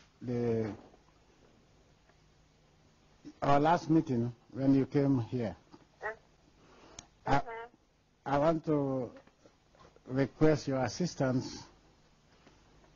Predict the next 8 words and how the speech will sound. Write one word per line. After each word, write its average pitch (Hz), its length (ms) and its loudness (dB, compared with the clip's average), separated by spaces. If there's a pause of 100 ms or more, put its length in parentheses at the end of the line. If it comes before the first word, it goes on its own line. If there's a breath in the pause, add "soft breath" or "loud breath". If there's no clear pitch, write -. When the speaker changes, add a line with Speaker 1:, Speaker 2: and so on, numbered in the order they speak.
(520)
Speaker 2:
Mm-hmm. 220 400 -10 (100)
Speaker 1:
as 135 220 0
the 123 300 -4 (100)
chair, 147 280 2 (280)
chairperson 139 640 2
of 113 100 -8
the 113 400 -6
Af-, 110 280 -8